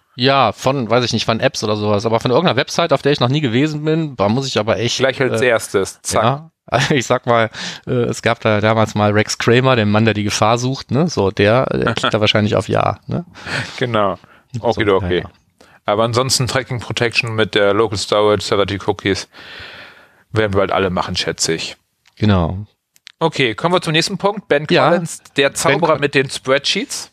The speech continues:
Speaker 1: Ja, gestern noch live auf der Bühne in Köln. Ach nee, das war Phil Collins, ne?
Speaker 2: Achso, nee, nee, Ben Collins, sein Bruder.
Speaker 1: Ja.
Speaker 2: Das ist der, <laughs> das ist der, der mit Google Spreadsheets rumzaubert und so. Und der hatte, äh, er sagt, komplexe Formeln sind wie Zwiebeln. Sie haben mehrere Schichten und manchmal bringen sie dich zum Weinen.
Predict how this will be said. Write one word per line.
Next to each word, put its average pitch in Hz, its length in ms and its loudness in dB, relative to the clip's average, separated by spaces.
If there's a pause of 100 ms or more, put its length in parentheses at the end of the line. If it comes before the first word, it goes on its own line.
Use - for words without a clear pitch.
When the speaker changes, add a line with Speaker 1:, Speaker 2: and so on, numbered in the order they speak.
Speaker 1:
Ja, 190 200 -4
gestern 180 400 0
noch 160 200 2
live 135 420 2
auf - 140 0
der 156 80 0
Bühne 151 240 2
in 127 80 0
Köln. 139 280 2
Ach 135 60 2
nee, 127 60 2
das 117 140 0
war 113 80 -2
Phil 120 160 -2
Collins, 101 360 -8
ne? 160 140 -8 (140)
Speaker 2:
Achso, 107 180 -8
nee, 135 120 0
nee, 131 140 2
Ben 135 200 -2
Collins, 135 260 0
sein 131 120 0
Bruder. 147 380 0
Speaker 1:
Ja. 123 80 -4 (280)
Speaker 2:
Das 139 120 2
ist 139 160 0
der, 139 140 2
<laughs> - 1600 -16
das 131 120 0
ist 131 160 -8
der, 143 100 6
der 131 140 4
mit 123 140 -6
Google 131 200 -2
Spreadsheets 143 540 -2
rumzaubert 131 560 0
und 123 140 -2
so. 123 220 2
Und 120 220 -2
der 131 140 4
hatte, 107 800 2 (320)
äh, - 40 -4
er 123 120 2
sagt, 113 220 0
komplexe - 460 -2
Formeln 139 380 0
sind 123 240 -6
wie 127 80 -2
Zwiebeln. 160 440 -2 (500)
Sie 123 220 0
haben 123 220 0
mehrere 123 260 2
Schichten - 440 -2
und 135 100 0
manchmal 131 260 -2
bringen 123 180 0
sie 113 100 -2
dich 117 140 0
zum 117 200 -6
Weinen. 85 340 -2